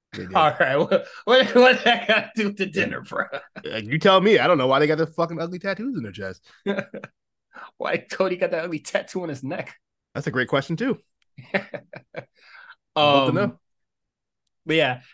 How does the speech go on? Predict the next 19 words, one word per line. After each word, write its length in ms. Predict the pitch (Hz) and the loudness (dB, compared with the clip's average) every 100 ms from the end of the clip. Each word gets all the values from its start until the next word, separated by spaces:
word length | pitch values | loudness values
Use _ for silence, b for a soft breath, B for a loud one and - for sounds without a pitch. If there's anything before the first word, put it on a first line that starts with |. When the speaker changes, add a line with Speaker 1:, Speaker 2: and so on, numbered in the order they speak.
| b b _ - | b b _ -8
Speaker 2:
they 380 | 156 170 165 160 | 2 4 4 4
were 120 | 156 | 0
just 220 | 147 131 | 2 2
Speaker 1:
So 60 | 151 | 2
Speaker 2:
like, 120 | 147 | 0
they, 240 | 170 143 143 | -2 -4 -6
they, 300 | 160 151 139 | -4 -4 -6
they 160 | 139 156 | -4 -4
did 160 | 160 | -2
the 80 | 165 | -2
reveal 560 | 165 147 151 160 151 151 | -2 0 0 2 0 -2
of 480 | 143 143 139 139 135 _ _ _ _ _ - | -2 -2 -2 -6 -16 _ _ _ _ _ -12
what 180 | 147 156 | -8 -4
they 120 | 143 | -4
plan 240 | 151 143 | 2 2
on 120 | 143 | 2
doing 380 | 139 143 143 135 | 0 2 2 -2
for 420 | 127 151 143 139 | -2 2 2 2
the 360 | 135 135 135 131 | 0 0 0 -2